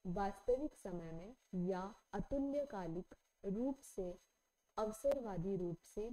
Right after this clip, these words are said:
बातचीत करने और चयनात्मक रूप से आत्म प्रस्तुति करने की अनुमति देते हैं, जो उपयोगकर्ता जनित सामग्री और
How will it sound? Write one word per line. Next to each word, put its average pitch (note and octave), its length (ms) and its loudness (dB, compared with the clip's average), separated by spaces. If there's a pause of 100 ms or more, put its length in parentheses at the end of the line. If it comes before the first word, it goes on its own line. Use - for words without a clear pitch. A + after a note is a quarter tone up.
(120)
बातचीत F3+ 580 -2
करने F3 420 -6 (160)
और F#3 420 -6
चयनात्मक G3 720 -4
रूप F3+ 240 -4
से F#3+ 300 -10 (280)
आत्म A#3 320 -2
प्रस्तुति F#3+ 500 -2
करने E3+ 400 -4
की A#3 140 -2
अनुमति E3+ 540 -4
देते D#3+ 240 -8
हैं, - 200 -20 (480)
जो A#3 140 6
उपयोगकर्ता B3 880 2
जनित F#3 380 0
सामग्री F3 540 -2
और F3 360 -6